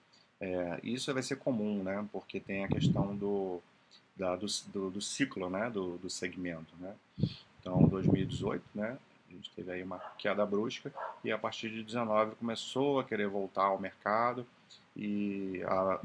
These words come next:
e chegando aí a números próximos lá de dois mil e dezessete, né? Aqui a gente tá falando de receita líquida do ano.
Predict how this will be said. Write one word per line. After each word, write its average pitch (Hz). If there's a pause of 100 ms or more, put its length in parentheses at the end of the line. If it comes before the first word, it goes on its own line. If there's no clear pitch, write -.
(160)
e 95
chegando 98
aí 98
a 101
números 104
próximos 98
lá 98
de 98
dois 98
mil 98
e -
dezessete, 95
né? 101 (360)
Aqui -
a 90
gente 90
tá 92
falando 90
de 90
receita 92
líquida - (460)
do 107
ano. 85